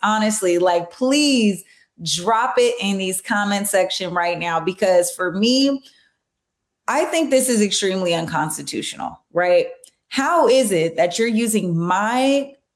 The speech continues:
art, my artistic authority, my creative sound, my creative lyrics? I'm painting a picture about something that normally doesn't happen, right? Like, let's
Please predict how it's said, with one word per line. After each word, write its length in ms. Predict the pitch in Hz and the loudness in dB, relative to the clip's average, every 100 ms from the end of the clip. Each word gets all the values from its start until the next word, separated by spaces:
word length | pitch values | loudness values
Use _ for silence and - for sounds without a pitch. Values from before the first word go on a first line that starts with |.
| - | -2
art, 320 | 208 196 - - - | 0 0 -4 -6 -2
my 280 | 190 185 - | -2 -2 -2
artistic 840 | 196 214 214 - 254 247 - 240 240 | 0 0 -2 0 0 0 0 -2 0
authority, 640 | 208 - 190 180 156 151 | -4 -2 0 2 0 -4
my 440 | 160 170 196 214 208 | -4 -2 0 -2 -4
creative 840 | - 220 208 214 226 226 226 226 220 - - _ - | -6 -2 0 2 4 4 4 2 -2 -12 -20 _ -8
sound, 1120 | - - 233 214 220 220 220 226 226 220 208 - | -4 0 0 2 0 0 0 2 2 2 2 0
my 300 | 196 190 185 | -4 -2 -4
creative 640 | 190 190 185 196 214 190 | -2 -2 0 2 0 0
lyrics? 560 | 190 190 170 160 160 - - - _ - | -2 2 2 0 -4 -10 -18 -20 _ -6
I'm 260 | 196 190 - | -4 -4 -4
painting 600 | - 233 269 262 262 226 | 0 4 4 4 2 2
a 120 | 185 | 0
picture 560 | - 233 226 - 190 185 | -2 -4 -2 -2 0 0
about 260 | 175 165 | 0 0
something 500 | - 190 202 196 190 | -2 -4 -4 -6 -4
that 260 | 175 170 156 | -2 -2 -4
normally 880 | 156 175 170 190 214 403 440 214 190 | -8 -8 0 2 2 2 2 2 2
doesn't 280 | 185 170 175 | 0 0 -4
happen, 580 | 175 180 143 135 151 - - - | -6 -6 -6 -6 -6 -12 -16 -4
right? 260 | 262 269 262 | 0 2 2
Like, 260 | 262 226 - - | 2 0 -8 -8
let's 260 | 240 320 | 0 2